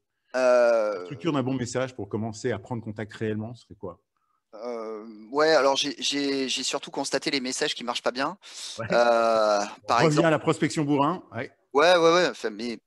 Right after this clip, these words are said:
Speaker 1: là, je, j'en reçois, je pense que j'en reçois entre cinq et dix tous les jours. Euh, euh, des gens, je te, juste, juste pour la blague quand même,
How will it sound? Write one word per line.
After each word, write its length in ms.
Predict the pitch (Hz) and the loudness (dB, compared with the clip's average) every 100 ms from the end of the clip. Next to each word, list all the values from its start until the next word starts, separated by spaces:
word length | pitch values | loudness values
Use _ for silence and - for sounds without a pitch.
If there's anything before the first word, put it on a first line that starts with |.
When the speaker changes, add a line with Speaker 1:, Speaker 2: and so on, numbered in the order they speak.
| _ - | _ -10
Speaker 1:
là, 140 | 107 120 | -2 -2
je, 140 | 120 - | -2 -4
j'en 200 | 123 123 | 0 0
reçois, 380 | 131 - 147 - | 0 0 0 0
je 120 | - | -6
pense 180 | 143 - | -6 -6
que 120 | 123 | -6
j'en 180 | 113 110 | -6 -6
reçois 360 | 110 120 123 | -6 -4 -2
entre 280 | 107 - 107 | -4 -6 -10
cinq 240 | - 127 | -8 -8
et 40 | 113 | -10
dix 220 | 110 127 | -10 -10
tous 120 | - | -10
les 100 | 110 | -8
jours. 280 | 107 131 - | -6 -6 -6
Euh, 440 | 95 98 92 80 90 - - - 170 - | -8 -10 -10 -12 -14 -16 -20 -20 -20 -16
euh, 120 | - | -16
des 120 | - 107 | -12 -8
gens, 280 | 123 147 - | -4 -4 -4
je 140 | - | -8
te, 80 | - - _ | -10 -14 _
juste, 360 | 120 165 175 - | -10 -8 -8 -8
juste 340 | - 170 196 - | -6 -6 -4 0
pour 100 | 143 | 2
la 80 | |
blague 200 | 135 151 | 4 2
quand 160 | 143 127 | 2 0
même, 180 | 139 | 0